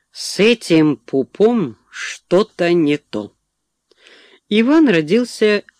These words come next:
в Починках от русской женщины и русского мужчины. Тут уж сомнений нет. С другой стороны, живёт он и думает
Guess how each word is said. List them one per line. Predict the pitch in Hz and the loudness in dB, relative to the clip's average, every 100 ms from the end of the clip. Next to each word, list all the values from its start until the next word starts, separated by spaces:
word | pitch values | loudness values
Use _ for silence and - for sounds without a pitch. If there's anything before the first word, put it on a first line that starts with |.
| _ _ | _ _
в | _ | _
Починках | _ 240 - 151 107 127 - _ _ _ _ _ _ _ _ | _ -8 -4 -6 -6 -10 -12 _ _ _ _ _ _ _ _
от | 170 165 | -6 -4
русской | 214 233 - 175 | -6 -8 -8 -6
женщины | 139 147 170 - 180 175 | -2 -2 -4 -4 -4 -4
и | - 147 | -2 -6
русского | 147 180 - 170 | -6 -8 -10 -8
мужчины. | 160 123 - - 120 117 110 _ _ _ _ | -6 -6 -8 -6 -6 -6 -10 _ _ _ _
Тут | 147 175 | -4 -2
уж | 240 - | -4 -8
сомнений | - 180 127 127 131 143 | -6 -4 -2 -4 -4 -6
нет. | 113 - - _ _ _ _ _ _ _ _ _ _ - | -6 -8 -20 _ _ _ _ _ _ _ _ _ _ -16
С | 131 | -4
другой | 240 294 190 151 | 0 2 2 2
стороны, | - 156 151 143 143 - _ _ _ _ _ _ _ _ _ | 0 -2 0 0 -2 -8 _ _ _ _ _ _ _ _ _
живёт | 127 123 175 185 254 302 - | -6 0 2 2 2 0 -2
он | 127 107 104 _ _ - | -4 -4 -10 _ _ -2
и | 190 180 | 0 0
думает | 190 294 285 165 120 101 | 2 2 4 2 0 -4